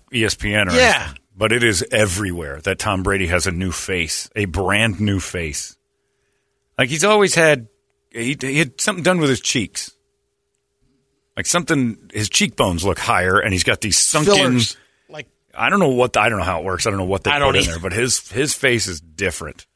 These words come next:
Speaker 2: And
Speaker 1: And
Speaker 2: you, you mentioned
Speaker 1: yeah.
Speaker 2: about the butt chin.
Speaker 1: Well, the butt chin's there, but now it's, like, pronounced, like
Speaker 2: Yeah.
Speaker 1: they, like they shaved off some che-, like, cheekbone.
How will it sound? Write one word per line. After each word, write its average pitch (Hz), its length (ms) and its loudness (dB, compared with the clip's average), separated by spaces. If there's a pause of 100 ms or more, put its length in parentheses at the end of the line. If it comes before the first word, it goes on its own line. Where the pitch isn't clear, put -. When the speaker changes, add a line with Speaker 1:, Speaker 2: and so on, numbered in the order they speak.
(840)
Speaker 2:
And - 100 -4
Speaker 1:
And 180 60 0
Speaker 2:
you, 190 160 -4
you 185 200 -10
mentioned 170 360 0
Speaker 1:
yeah. 117 60 2
Speaker 2:
about 151 160 2
the 151 60 -4
butt 170 280 0
chin. 131 380 -6
Speaker 1:
Well, 143 160 -2
the 156 80 4
butt 214 240 0
chin's 214 320 4
there, 180 300 4
but 143 180 0
now 156 220 2
it's, - 180 -4
like, 123 200 0
pronounced, 110 720 0
like 180 100 4
Speaker 2:
Yeah. 151 400 2
Speaker 1:
they, 120 80 2
like 92 140 -4
they 95 240 0 (300)
shaved 147 520 0
off 147 200 4
some 101 240 -2
che-, - 240 -2
like, 95 360 -6
cheekbone. 185 640 0